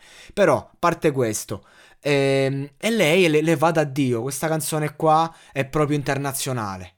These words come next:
Cioè, lo senti, lo percepisci, non è solo perché parlano in spagnolo, italiano, le cose, no, ma perché è proprio il modo in cui è suonata, cioè, in questo caso Baby Gay ha pensato, anziché fare,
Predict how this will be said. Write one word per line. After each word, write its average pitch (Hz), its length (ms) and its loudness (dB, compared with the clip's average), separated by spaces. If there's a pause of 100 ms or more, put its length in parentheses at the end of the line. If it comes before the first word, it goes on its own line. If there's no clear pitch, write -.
(280)
Cioè, 131 520 2
lo 139 120 -2
senti, 123 640 -4 (200)
lo 131 140 -2
percepisci, 131 760 -2
non 143 160 -4
è 139 140 -2
solo 127 360 -4
perché 127 300 -6
parlano 127 360 -4
in 127 40 -4
spagnolo, 127 560 -6
italiano, 127 560 -4
le 131 120 -8
cose, 131 220 -6 (260)
no, 147 180 0
ma 123 100 0
perché 139 280 -2
è 131 40 -2
proprio 147 300 -2
il 143 60 -2
modo 147 220 -2
in 143 120 -6
cui 139 360 -4 (160)
è 139 120 -6
suonata, 131 640 -2
cioè, 120 240 -4 (200)
in 135 140 -8
questo 165 320 2
caso 175 360 0
Baby 156 260 2
Gay 170 180 2
ha 151 80 2
pensato, 135 500 -4
anziché 147 420 -2
fare, 143 440 -2